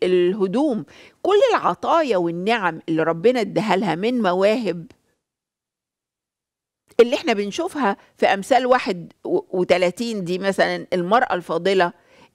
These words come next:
اللي ربنا بيرسم لنا بيها صورة لحياة المرأة ودور المرأة،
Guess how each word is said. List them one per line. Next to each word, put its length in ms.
اللي 160
ربنا 340
بيرسم 640
لنا 320
بيها 360
صورة 580
لحياة 600
المرأة 540
ودور 560
المرأة، 580